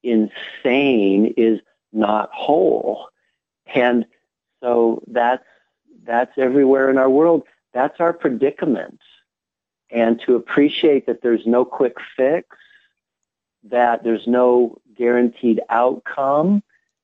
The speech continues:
to me, that's humbling. And to me, that helps me prioritize my heart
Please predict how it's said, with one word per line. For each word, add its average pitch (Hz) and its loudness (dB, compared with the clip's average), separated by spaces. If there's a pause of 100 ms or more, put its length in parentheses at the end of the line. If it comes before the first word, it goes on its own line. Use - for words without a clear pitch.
(120)
to 127 -2
me, 180 4
that's 170 0
humbling. 117 0
And 117 0
to - -2
me, 156 4
that 127 2
helps 143 -2
me 127 0
prioritize 117 0 (680)
my 110 -4
heart 120 -4